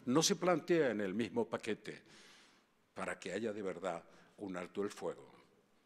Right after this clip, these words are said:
una ayuda humanitaria y el fin de una guerra destructiva que no es solo de los sirios contra los sirios y que no es solo por razones religiosas,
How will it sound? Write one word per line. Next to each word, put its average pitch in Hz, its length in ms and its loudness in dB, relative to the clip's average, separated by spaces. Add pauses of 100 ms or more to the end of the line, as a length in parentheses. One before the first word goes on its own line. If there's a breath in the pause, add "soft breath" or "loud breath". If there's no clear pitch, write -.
(120)
una 95 200 -10
ayuda 90 300 -8
humanitaria 80 760 -10 (360 soft breath)
y 98 80 -4
el 80 120 -6
fin 123 260 -2
de 90 120 -4
una 104 200 -2
guerra 95 460 -2 (180)
destructiva 90 760 -10 (640 soft breath)
que 104 180 -8
no 113 240 -2
es 123 120 -2
solo 98 420 -2
de 78 120 -12
los 82 200 -10
sirios 90 420 -8
contra 85 360 -12
los 82 180 -8
sirios - 500 -10 (560 soft breath)
y 113 120 -10
que 101 180 0
no 127 180 2
es 135 120 2
solo 123 380 6
por 90 220 -4
razones 87 460 -8
religiosas, 78 600 -16